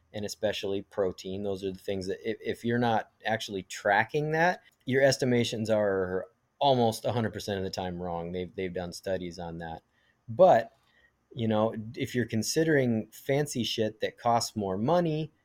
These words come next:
when really you just need to eat better slash more slash less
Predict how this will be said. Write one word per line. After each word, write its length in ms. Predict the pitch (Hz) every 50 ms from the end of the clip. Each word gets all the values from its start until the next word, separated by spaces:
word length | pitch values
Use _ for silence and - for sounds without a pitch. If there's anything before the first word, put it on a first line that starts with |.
| _ _
when 220 | - 113 107 104 104
really 300 | 120 147 160 160 151 139
you 200 | 120 110 107 104
just 260 | 101 107 98 - -
need 180 | 104 98 92 -
to 120 | - 95 - 127
eat 240 | 127 127 139 - 110
better 520 | 110 107 107 104 104 104 101 101 104 - _ _
slash 460 | - - - 92 92 92 92 - -
more 400 | 107 104 104 104 107 107 104 104
slash 460 | 98 - - 85 85 87 87 85 - 101
less 400 | 104 107 107 104 101 - -